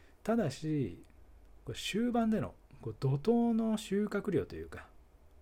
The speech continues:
まいた種が全部実をつけたみたいな感じでしたね。でも食べるまでは待たされます。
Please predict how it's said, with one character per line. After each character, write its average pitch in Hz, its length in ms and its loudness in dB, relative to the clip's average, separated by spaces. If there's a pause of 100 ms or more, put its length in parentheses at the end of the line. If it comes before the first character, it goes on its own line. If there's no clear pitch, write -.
(600)
ま 220 200 2
い 226 120 4
た 113 160 -6
種 156 320 -2
が 92 200 -4
全 165 240 0
部 98 160 -6 (100)
実 139 200 4
を 196 100 -2
つ - 80 -10
け - 100 0
た - 160 -6 (400)
み 135 100 0
た 131 120 -4
い 151 80 -2
な 180 300 -4
感 123 180 -2
じ 127 260 -4
で 147 80 0
し - 80 -8
た - 80 -10
ね。 90 220 -10 (1200)
で 180 80 -4
も 143 100 0
食 175 120 -6
べ 233 100 6
る 233 80 4
ま 208 80 0
で 196 80 -2
は 220 240 2 (400)
待 123 120 -4
た 131 80 -2
さ - 100 -4
れ 98 60 -6
ま - 120 -8
す。 - 200 -18